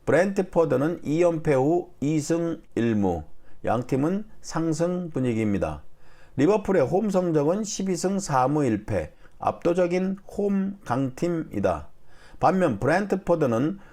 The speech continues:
홈 성적은 팔 승 칠 무 이 패나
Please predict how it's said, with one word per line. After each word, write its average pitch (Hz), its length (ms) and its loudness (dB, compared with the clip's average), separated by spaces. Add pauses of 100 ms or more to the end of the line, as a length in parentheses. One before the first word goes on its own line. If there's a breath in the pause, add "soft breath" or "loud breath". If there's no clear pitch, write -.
(180 loud breath)
홈 226 160 0
성적은 196 600 2
팔 208 180 -4
승 196 240 -4
칠 185 240 -2
무 165 300 0
이 151 220 -2
패나 139 400 0